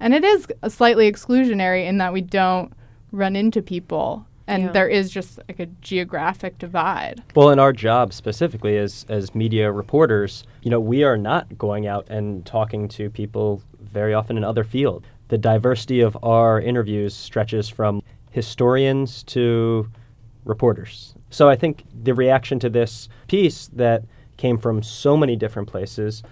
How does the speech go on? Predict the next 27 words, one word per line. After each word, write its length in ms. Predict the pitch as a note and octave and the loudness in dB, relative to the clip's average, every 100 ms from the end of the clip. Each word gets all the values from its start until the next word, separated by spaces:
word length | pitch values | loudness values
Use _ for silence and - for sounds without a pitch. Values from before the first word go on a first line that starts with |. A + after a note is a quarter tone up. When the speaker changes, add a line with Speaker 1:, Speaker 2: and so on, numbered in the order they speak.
| - - - | -20 -20 -4
Speaker 3:
you 80 | F3+ | 2
know, 220 | D#3 D3+ | 4 4
it, 120 | C3 | 2
it 240 | B2+ - C3 | -2 -2 0
was 140 | C3 | -2
striking, 480 | - D3+ F#3 A2+ A2 | 0 2 2 0 -2
and, 260 | A2 G#2+ G#2+ | 0 -2 -4
and 120 | A2 | -6
it 60 | A2 | -4
was 220 | A2 G#2+ | -4 -4
an 100 | A2+ | -4
interesting 540 | A2 B2+ C3+ C3 A#2+ A2+ | -4 -4 -4 -4 -2 0
window 320 | B2 B2 A2 | 0 0 0
into 260 | G#2+ A2 | -2 -4
what 260 | G#2 G#2+ G#2+ - - | 0 0 -2 -8 -12
I'm 80 | A2+ | -10
sure 380 | - A2+ A2+ A2 - A2 | -4 -2 -2 -4 -8 -8
a 80 | |
ton 220 | A2 C3 C3 | -4 -2 0
of 100 | A2+ | -2
reporters 420 | A2 A2+ A2 G#2+ | -2 -2 -2 -4
who 160 | A2 G#2 | -6 -4
are 360 | A#2 C#3 G#2+ - | 0 2 0 -4
out 220 | G#2 G2+ - | -8 -8 -10
in 140 | A2 G#2+ | -8 -6
the 60 | |
field 400 | G#2 G#2 G2 G2 | -6 -6 -6 -6